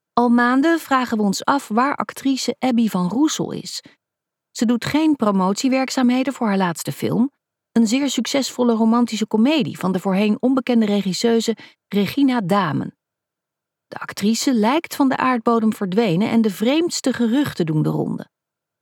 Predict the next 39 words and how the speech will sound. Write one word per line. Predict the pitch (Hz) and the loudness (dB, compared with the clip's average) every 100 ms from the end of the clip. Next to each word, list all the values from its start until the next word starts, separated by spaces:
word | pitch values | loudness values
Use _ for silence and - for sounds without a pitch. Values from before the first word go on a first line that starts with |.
| _ _ | _ _
Zo | - 233 | -2 0
hoorden | 208 233 240 | 4 4 4
we | 254 | 2
van | 226 214 | 2 2
een | 185 | 2
bron | 160 208 285 285 | 2 2 2 2
dat | 233 | 2
ze | - | 2
mogelijk | 214 247 302 277 254 | 4 4 2 0 0
in | 240 | 0
Amerika | 214 214 277 208 156 151 | 2 2 2 0 -2 -4
is | - 294 - | -2 -2 0
om | 233 | 2
daar | 247 - | 2 2
auditie | 220 202 277 - 247 | 0 0 0 -2 -2
te | 240 | 0
doen | 226 233 | 2 2
voor | 208 190 | 0 -4
een | 185 | -6
film | - 330 220 277 - - _ | -2 2 2 2 -2 -14 _
waar | 233 247 | -2 0
ook | 277 277 - | 0 0 0
Brad | 185 240 233 _ | 0 0 -2 _
Pitt | 359 294 - | 0 0 -2
een | - 170 | -4 0
hoofdrol | 180 165 - - | 0 0 -2 -2
in | 170 | -2
zal | 151 175 | -2 -6
spelen. | - - - - - _ _ _ _ _ _ - | -6 -8 -8 -12 -18 _ _ _ _ _ _ -6
Een | 190 | -2
andere | 196 262 320 285 | 0 2 2 2
bron | 262 262 262 254 - | 2 2 2 0 0
meldt | 220 240 240 - | 2 2 0 -2
dat | 220 | -2
ze | - | -2
ergens | 214 202 196 190 | -2 -2 -2 0
in | 185 | -2
Zwitserland | - 247 - 185 156 151 - | 0 -2 -2 -4 -2 -2 -2
is | 302 - | -2 -4